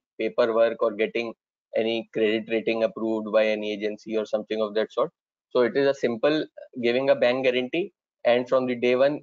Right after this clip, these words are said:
the motors are yours, and you can repay it in quarterly installments, uh,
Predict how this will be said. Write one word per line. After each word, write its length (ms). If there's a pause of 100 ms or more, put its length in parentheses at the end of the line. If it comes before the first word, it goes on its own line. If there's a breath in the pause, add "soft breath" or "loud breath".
the 100
motors 400
are 180
yours, 380 (380)
and 180
you 140
can 240
repay 500 (180)
it 180
in 200
quarterly 460
installments, 720 (360)
uh, 300